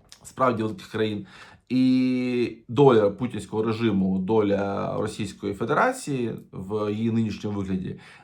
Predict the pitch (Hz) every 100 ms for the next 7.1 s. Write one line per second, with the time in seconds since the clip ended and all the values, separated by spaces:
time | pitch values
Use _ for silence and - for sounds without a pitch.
0 | - 98 151 147 98 120 139 120 117 -
1 | 123 120 113 98 92 98 - 269 - 143
2 | 131 123 98 92 104 95 113 101 110 104
3 | - 104 95 - _ _ - 98 120 117
4 | 90 85 - _ 110 107 104 - 95 92
5 | - - 101 104 131 165 143 - 139 -
6 | 170 135 101 98 95 92 95 - - -
7 | -